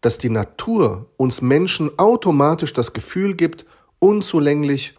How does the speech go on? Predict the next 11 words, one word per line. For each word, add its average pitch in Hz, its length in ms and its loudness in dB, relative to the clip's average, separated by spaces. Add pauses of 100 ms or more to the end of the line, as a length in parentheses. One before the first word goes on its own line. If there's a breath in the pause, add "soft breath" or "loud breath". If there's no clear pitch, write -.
(120)
und 170 200 -4
unbedeutend 107 760 0
zu - 120 -12
sein. 90 400 -12 (720 soft breath)
Schließlich 196 440 -2
besteht 185 400 -2
der 156 80 2
Mensch 147 520 0
aus 120 200 -2
demselben 131 580 2
Zellmaterial 131 1000 0